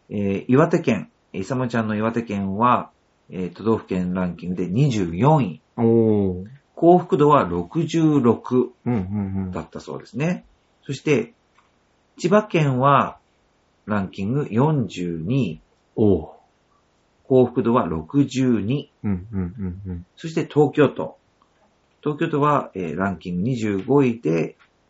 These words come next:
Speaker 1: 幸福度は六十五
Speaker 2: はい。
Speaker 1: だったんだって。
Speaker 2: うんうんうん。
Speaker 1: ということはもう、この幸福度ランキング、岩手、千葉、
Speaker 2: そう。
Speaker 1: 東京は、
Speaker 2: 三つはない。
Speaker 1: ない。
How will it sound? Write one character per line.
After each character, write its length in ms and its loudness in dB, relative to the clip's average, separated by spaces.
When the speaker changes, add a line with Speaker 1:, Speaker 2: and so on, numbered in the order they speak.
Speaker 1:
幸 180 2
福 160 -14
度 100 -2
は 100 -4
六 360 -4
十 320 0
五 280 4
Speaker 2:
は 300 4
い。 140 -2
Speaker 1:
だ 100 -10
っ 80 -14
た 140 -14
ん 80 -12
だ 60 -12
っ 40 -18
て。 320 2
Speaker 2:
う 60 -2
ん 20 0
う 40 0
ん 180 -4
う 60 -2
ん。 40 -2
Speaker 1:
と 60 0
い 40 2
う 40 0
こ 100 0
と 100 2
は 40 6
も 360 0
う、 40 -20
こ 60 -8
の 100 -4
幸 160 2
福 140 -4
度 100 2
ラ 160 2
ン 60 -10
キ 100 -10
ン 60 -6
グ、 200 -8
岩 260 4
手、 200 -4
千 240 2
葉、 160 2
Speaker 2:
そ 80 -10
う。 40 -10
Speaker 1:
東 280 4
京 260 4
は、 400 6
Speaker 2:
三 140 -4
つ 180 -2
は 240 4
な 180 -4
い。 160 -10
Speaker 1:
な 240 6
い。 160 -6